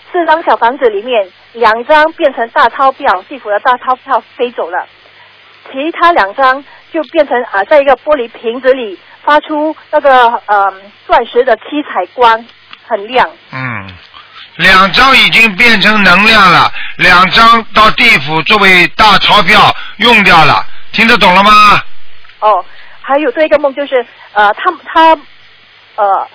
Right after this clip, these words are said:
Speaker 1: 念好一张小房子，隔天要烧。不过隔天还没烧之前，他就梦到很多灵性来找他，催他起来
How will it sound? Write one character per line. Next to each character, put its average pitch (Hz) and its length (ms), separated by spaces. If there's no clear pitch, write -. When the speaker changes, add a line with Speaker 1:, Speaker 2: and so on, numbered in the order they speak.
Speaker 1:
念 311 220
好 185 160
一 277 60
张 285 180
小 185 140
房 208 260
子， 180 280
隔 233 120
天 254 200
要 208 180
烧。 214 300
不 254 100
过 277 160
隔 254 140
天 285 400
还 247 80
没 254 180
烧 285 140
之 269 100
前， 240 280
他 294 120
就 294 120
梦 269 200
到 240 160
很 233 200
多 285 180
灵 226 240
性 247 120
来 208 140
找 175 240
他， 220 240
催 254 180
他 254 160
起 - 120
来 185 80